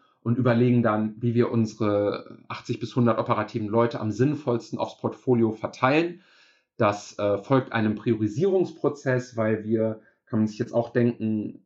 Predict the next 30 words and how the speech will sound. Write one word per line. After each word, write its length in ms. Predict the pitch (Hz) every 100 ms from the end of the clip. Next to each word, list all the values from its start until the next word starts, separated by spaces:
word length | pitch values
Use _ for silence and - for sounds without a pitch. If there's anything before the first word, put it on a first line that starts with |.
| -
über 220 | - 110
die 80 | 110
verschiedenen 400 | - 117 117 104
Fonds 460 | 101 127 135 127 -
sind 220 | - 117
wir 180 | 110 107
stark 240 | - 107
gewachsen 520 | 107 98 127 - 117 104
und 140 | 98
wir 80 | 101
hatten 180 | 107 107
auch 120 | 98
nicht 160 | 110 110
immer 180 | 120
so 80 | 107
viele 440 | 101 - 110 107 - - _ _ -
Companies, 720 | 123 123 123 117 113 - _ _ _ _ -
ähm, 340 | 110 107 107 127
in 140 | 127
unserem 260 | 123 107 107
Portfolio, 500 | 110 - - 120 107
wie 40 |
wir 40 | 107
das 220 | 101 117
heute 260 | 120 123
haben. 300 | 113 113 117
Wir 100 | 113
haben 160 | 107 107
aber 200 | 101 101
die, 360 | 104 98 98